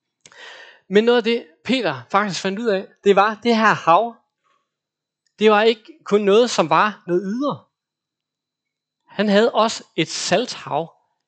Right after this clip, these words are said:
inde i sig selv. Et salthav, som, øh, som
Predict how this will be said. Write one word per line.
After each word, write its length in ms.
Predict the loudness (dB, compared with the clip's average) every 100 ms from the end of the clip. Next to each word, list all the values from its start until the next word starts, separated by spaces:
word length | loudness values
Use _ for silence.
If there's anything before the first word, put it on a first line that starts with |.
| _ -8
inde 220 | -6 -6
i 40 |
sig 180 | -10 -12
selv. 240 | -6 -6 -6 -16 _ _ _ _ _ _ _ _ _ _ _ _ _ -10
Et 80 |
salthav, 640 | -4 -2 -2 -4 -6 -6 -8 -18 _
som, 340 | -2 0 0 -4 _ _ _ _ 0
øh, 200 | 0 0
som 180 | -2